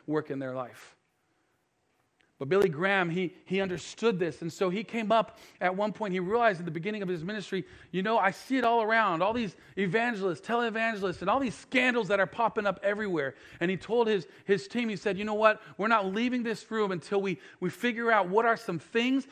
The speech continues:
that we need to be completely vulnerable and transparent about together. I need, I need to be accountable to you, and you need to be accountable to me." And they sat in this room. It's called the,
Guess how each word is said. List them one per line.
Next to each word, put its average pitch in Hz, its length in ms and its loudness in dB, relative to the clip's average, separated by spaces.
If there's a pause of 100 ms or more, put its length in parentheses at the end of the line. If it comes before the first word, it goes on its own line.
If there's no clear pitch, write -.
(140)
that 175 140 4
we 247 80 2
need 254 120 2
to 196 40 -2
be 175 100 -4
completely 254 540 0
vulnerable 240 560 2
and 220 160 -4
transparent 220 560 -2
about 170 320 2 (160)
together. 190 600 2 (260)
I 220 180 6
need, 262 300 6
I 233 200 4
need 285 160 4
to 226 40 0
be 214 120 0
accountable 226 480 0
to 202 60 -2
you, 196 260 -2
and 175 120 -4
you 233 160 0
need 277 120 2
to 233 60 -4
be 220 100 -4
accountable 202 420 -4
to 185 60 0
me." 180 280 -2 (320)
And 170 120 0
they 180 100 0
sat 226 300 2
in 233 80 -6
this 214 200 -6
room. 208 160 -4
It's 170 160 -8
called 190 260 0
the, 156 120 -2